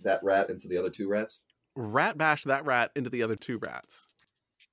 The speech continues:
Speaker 1: That's an eleven.
Speaker 2: <sighs> I am so sorry.
Speaker 1: Oh.
Speaker 2: You pick up that rat, and it is just a lot heavier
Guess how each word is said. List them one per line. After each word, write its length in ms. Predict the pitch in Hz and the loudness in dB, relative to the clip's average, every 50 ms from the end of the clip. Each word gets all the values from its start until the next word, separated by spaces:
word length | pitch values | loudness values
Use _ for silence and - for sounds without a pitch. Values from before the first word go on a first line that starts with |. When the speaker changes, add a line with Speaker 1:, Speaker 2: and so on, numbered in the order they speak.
| _ - - _ _ - - _ - - - - - - - - - _ _ _ _ _ _ _ _ - - - - - - - - - - - _ _ _ _ _ _ _ _ _ _ _ _ _ - | _ -20 -20 _ _ -20 -20 _ -12 -12 -12 -12 -12 -18 -18 -18 -20 _ _ _ _ _ _ _ _ 0 0 2 2 2 0 0 -4 -6 -10 -12 _ _ _ _ _ _ _ _ _ _ _ _ _ -2
Speaker 1:
That's 320 | - 120 123 - - - - | 0 2 2 2 0 -4 0
an 140 | 110 117 110 | 2 4 4
eleven. 460 | 104 104 104 101 87 87 82 82 - _ _ _ - - | 6 8 6 6 6 4 -2 -4 -6 _ _ _ -20 -18
Speaker 2:
<sighs> 260 | - - - - - | -18 -18 -16 -10 -6
I 260 | 107 117 123 131 139 | 0 2 2 2 2
am 200 | 127 104 95 95 | 2 0 -2 -4
so 420 | - - - - 135 123 123 120 | -6 -6 -4 0 2 4 4 2
sorry. 540 | 110 - 123 107 107 104 101 95 92 90 - _ _ _ | 2 2 2 2 4 4 2 0 -2 -4 -8 _ _ _
Speaker 1:
Oh. 400 | - 202 208 196 180 156 - - - - - _ _ _ _ - | -4 -2 0 2 4 2 2 0 -4 -12 -18 _ _ _ _ -12
Speaker 2:
You 320 | - 107 117 143 151 156 | -6 0 4 6 6 6
pick 340 | 156 _ - - 185 185 - | 4 _ -4 -4 -2 2 4
up 140 | 180 165 - 135 123 | 4 2 2 2 2
that 240 | 135 127 110 - | 2 2 2 2
rat, 340 | 123 117 110 107 92 82 - _ _ _ _ _ _ _ - - - | 0 0 0 0 -2 -4 -6 _ _ _ _ _ _ _ -16 -8 -4
and 260 | 131 123 117 113 113 - | 0 0 0 0 -2 -4
it 240 | - 190 233 233 - | -4 -4 -2 0 2
is 260 | 160 151 135 110 110 104 | 2 2 2 0 -2 -8
just 800 | - - - - - - - 220 180 127 95 92 - - - - - | -8 -8 -6 -6 -2 0 2 2 2 2 0 -6 -8 -8 -10 -10 -8
a 140 | 123 117 110 | -6 -4 -4
lot 540 | 107 107 110 131 139 165 175 151 131 110 107 | -4 -6 -8 -8 -4 -2 0 0 0 0 -2
heavier 600 | - 151 143 127 120 127 117 110 98 95 98 | -2 -2 -2 0 0 -2 -2 -2 -4 -4 -8